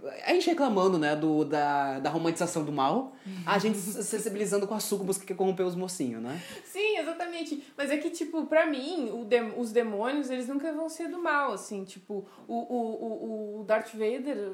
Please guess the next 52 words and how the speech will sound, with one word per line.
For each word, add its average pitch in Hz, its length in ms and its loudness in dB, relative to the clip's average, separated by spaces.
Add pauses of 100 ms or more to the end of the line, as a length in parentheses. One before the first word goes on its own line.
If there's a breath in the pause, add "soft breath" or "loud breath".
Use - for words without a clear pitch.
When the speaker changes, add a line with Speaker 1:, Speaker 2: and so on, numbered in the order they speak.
Speaker 2:
o 196 80 -4
Anakin 202 320 -6
Skywalker, 214 480 -2
pra 294 120 -8
mim, 311 200 -6
ele 349 200 -4
é 349 120 4
a 349 60 4
representação 370 480 -2
do 349 80 -4
mal. 294 180 0
Por 294 140 -8
quê? - 160 -10
Porque 269 200 -12
ele 240 100 -4
é 240 40 0
um 262 140 -2
cara 254 260 -2
que 285 480 -6 (380 loud breath)
é 254 160 2
um, 277 880 -2
um, 247 600 -4
uma 240 140 -2
pessoa 247 420 -2
que 262 100 -8
é 262 60 0
uma 262 160 -4
ferramenta 269 640 -2
de 254 220 -12
um, 294 120 -6
de 262 120 -12
um, 285 280 -6
de 240 80 -14
um 262 280 -10 (300)
Olha, 214 160 -4
olha - 80 -6
a - 80 0
Speaker 1:
Num 160 120 2
Speaker 2:
mistura, 175 260 2
olha, 233 100 10
Speaker 1:
sistema 170 220 6
Speaker 2:
olha 339 100 6
a - 20 2
mistura 403 340 0
que - 60 2
eu 427 40 -4
tô 427 60 -6
fazendo, 381 300 -2
mas 202 140 -4
ok, 226 280 -4
eu, 196 200 -6
eu, 185 200 -10